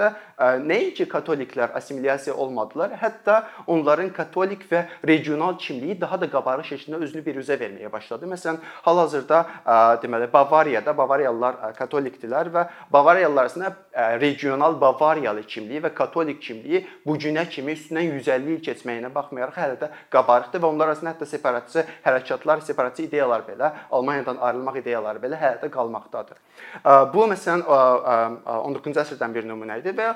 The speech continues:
və yaxud da çox uzağa getməyək, ə, İran Azərbaycanını götürə bilərik ki, məsələn, ə, İranda, ə, ə, azlıqlara qarşı, xüsusən də türk dilli azlıqlara qarşı, ə, ə, bu və ya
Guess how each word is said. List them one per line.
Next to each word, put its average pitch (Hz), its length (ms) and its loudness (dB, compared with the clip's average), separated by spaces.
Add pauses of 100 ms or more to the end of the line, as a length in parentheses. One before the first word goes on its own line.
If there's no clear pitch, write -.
(220)
və 196 80 6
yaxud 208 180 2
da 214 100 4
çox 196 200 -2
uzağa 160 200 0
getməyək, 156 540 -4 (160)
ə, 117 100 6 (140)
İran 170 240 4
Azərbaycanını 117 560 -4
götürə 113 260 -4
bilərik 113 380 -2
ki, 180 160 -2
məsələn, 147 320 -4 (240)
ə, 127 100 0 (140)
İranda, 151 480 4
ə, 120 180 -2 (240)
ə, 113 160 -4 (300)
azlıqlara 127 400 2
qarşı, 127 160 -8
xüsusən 127 260 -8
də 120 80 -14
türk 139 160 -12
dilli 143 220 0
azlıqlara 123 400 -2
qarşı, 143 400 -2 (260)
ə, 123 140 4 (580)
ə, 127 160 -6
bu 151 140 -4
və 151 160 4
ya - 20 0